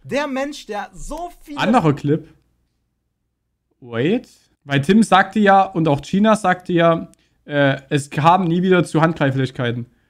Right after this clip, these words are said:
Speaker 2: So, und er sagt, Gina hat gelogen, äh, Q und E V, ja,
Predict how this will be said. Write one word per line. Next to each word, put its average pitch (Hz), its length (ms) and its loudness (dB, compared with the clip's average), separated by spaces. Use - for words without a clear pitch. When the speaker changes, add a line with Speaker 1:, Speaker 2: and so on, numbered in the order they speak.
Speaker 2:
So, 156 180 0
und 151 100 0
er 175 160 4
sagt, 190 480 0
Gina 208 300 4
hat 196 200 0
gelogen, 233 640 0
äh, 175 500 -2
Q 185 200 -8
und 226 60 0
E 220 80 2
V, 208 460 2
ja, 214 440 4